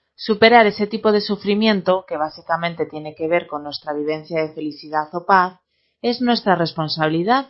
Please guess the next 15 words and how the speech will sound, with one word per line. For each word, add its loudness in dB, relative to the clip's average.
y -2
una -2
suerte. -8
Si -4
puedes 4
darte 2
cuenta 2
de 4
ello, 0
tienes 2
en -6
tus -12
manos -2
un -12
tesoro. -8